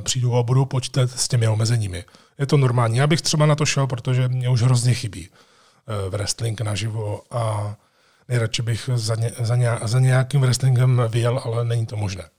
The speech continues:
Takže zpátky k tomu, co bylo zajímavé, protože Matt Hardy, eh, vyhodil Johna Silvera nejdřív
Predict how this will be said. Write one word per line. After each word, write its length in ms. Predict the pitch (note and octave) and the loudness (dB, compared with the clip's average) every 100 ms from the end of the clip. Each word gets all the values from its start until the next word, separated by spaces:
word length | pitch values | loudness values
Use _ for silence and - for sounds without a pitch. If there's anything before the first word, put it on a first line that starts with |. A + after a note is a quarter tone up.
| _ _ _ _ | _ _ _ _
Takže 320 | C3 B2 F3 - C#3+ | 0 4 4 4 -6
zpátky 460 | - C#3 C3 E3+ | 0 2 2 -4
k 20 | |
tomu, 220 | D3+ D#3+ D#3+ | 2 4 4
co 140 | E3 | 2
bylo 160 | D3 E3 | 2 2
zajímavé, 400 | C#3 B2+ C3+ C#3 | 4 4 4 2
protože 520 | B2+ B2+ C#3 C#3 C#3+ - - B2 A#2+ | -2 -4 0 0 -2 -6 -16 -14 -12
Matt 220 | A#2 B2+ | -4 2
Hardy, 600 | A2 C3 B2 G#2+ B2+ B2 | 4 4 2 2 4 4
eh, 100 | B2 - _ - G#2+ G#2 | 2 -4 _ -6 -4 0
vyhodil 500 | A2+ B2+ B2 C#3 C3 | 2 2 4 4 4
Johna 240 | A#2 B2+ | 4 4
Silvera 460 | F3+ D#3 A#2+ G2+ F2 | 4 4 2 0 -4
nejdřív 640 | A2 A#2 G#2 G#2 G2+ - | -4 -2 -2 -6 -8 -12